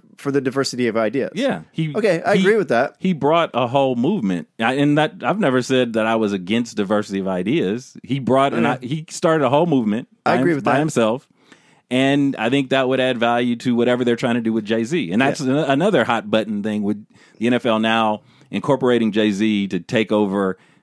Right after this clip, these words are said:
Speaker 2: sort of their diversity issue, as well as people getting mad at him for, uh, now agreeing to produce, I guess, the Super Bowl show and now trying to become an owner.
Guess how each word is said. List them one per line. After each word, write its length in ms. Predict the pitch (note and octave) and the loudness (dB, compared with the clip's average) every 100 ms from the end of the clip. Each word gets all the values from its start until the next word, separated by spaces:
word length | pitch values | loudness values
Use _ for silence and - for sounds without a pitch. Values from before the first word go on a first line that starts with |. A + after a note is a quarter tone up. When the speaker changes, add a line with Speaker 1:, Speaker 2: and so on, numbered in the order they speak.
| _ | _
Speaker 2:
sort 220 | A#2+ A2 | 0 2
of 80 | G2+ | 2
their 140 | G#2+ | 0
diversity 920 | F#2+ G#2 G#2 F#2 A2+ G#2+ G#2 G#2 G2 F#2+ | 0 0 0 2 0 0 -4 -2 -2 -4
issue, 480 | A2+ A2 - G#2+ A2+ | -2 -2 0 0 2
as 120 | G2 | 0
well 300 | G2+ G#2+ G#2+ | 0 2 2
as 340 | F#2 G2 G2 F2 | 2 0 0 -2
people 260 | A#2 G2+ | -4 -2
getting 160 | G2 F#2+ | -2 -2
mad 180 | F#2+ F#2+ | -2 -2
at 180 | F#2 F2 | -2 -2
him 300 | G#2 G2+ F#2+ | -2 -2 -2
for, 480 | - F#2 F#2 F2 - _ _ _ _ | -2 -2 0 -2 -8 _ _ _ _
uh, 80 | F#2+ | -2
now 420 | G#2 G2+ G2 F#2 - _ | 0 2 0 -2 -6 _
agreeing 340 | G2 G#2+ A2 | -4 0 0
to 100 | G2 F#2+ | -2 -4
produce, 400 | G#2 A2+ A#2 G#2+ | 0 2 2 2
I 40 | |
guess, 140 | F#2+ - | 0 -4
the 100 | F2+ | -2
Super 200 | C#3 B2+ | -2 2
Bowl 180 | A#2+ A2 | 2 2
show 280 | B2 G#2+ G2+ | 2 2 2
and 60 | |
now 240 | G2+ G2 G2 | 0 0 -2
trying 240 | - A2 | -2 -2
to 60 | G2+ | -2
become 200 | G2 F#2+ | -4 -4
an 80 | F#2 | 0
owner. 400 | C3+ C#3 B2 | 2 4 2